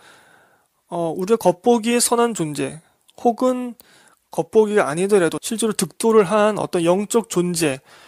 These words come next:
혹은 그에 준하는 존재일지라도 그가 악한 일을 한다면 그 사람은 악당이 되는 겁니다. 어느 존재가 선이냐 악이냐 이게 중요한 게 아니라 이 사람이,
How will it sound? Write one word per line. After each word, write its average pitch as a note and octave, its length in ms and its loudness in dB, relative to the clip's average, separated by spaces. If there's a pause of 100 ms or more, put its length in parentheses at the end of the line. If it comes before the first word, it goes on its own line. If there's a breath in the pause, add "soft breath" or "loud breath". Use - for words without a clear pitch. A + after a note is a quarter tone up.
(440 soft breath)
혹은 A3 180 -2
그에 G#3 280 2
준하는 G3+ 560 0
존재일지라도 F3+ 1300 -2 (600 soft breath)
그가 G#3+ 400 0
악한 A#3+ 360 -2
일을 A3 200 2
한다면 G3+ 560 0 (260)
그 - 140 -2
사람은 F#3+ 520 0 (180)
악당이 A3 420 -2
되는 C#3+ 220 -2
겁니다. C3+ 420 -16 (320)
어느 A3 300 2
존재가 F3 640 2
선이냐 A#3+ 460 0
악이냐 E3+ 760 0
이게 F#3+ 300 -2
중요한 F3+ 440 0
게 F#3 60 0
아니라 D#3+ 400 -2 (640 loud breath)
이 A3+ 260 -2
사람이, A3 720 0